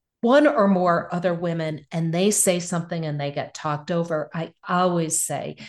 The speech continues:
"Hey, as Madeline just said, da, da, da, da, da."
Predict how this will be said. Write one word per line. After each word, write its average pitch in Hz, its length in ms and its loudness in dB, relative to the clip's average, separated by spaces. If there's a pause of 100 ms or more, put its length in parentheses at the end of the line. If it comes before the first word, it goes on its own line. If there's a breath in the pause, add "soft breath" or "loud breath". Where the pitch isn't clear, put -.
(220 loud breath)
"Hey, 220 280 6
as 170 180 2
Madeline 185 720 2
just 202 400 -2
said, 170 560 -4 (180)
da, 165 180 0
da, 160 100 4
da, 151 180 0
da, 143 120 2
da." 131 300 -6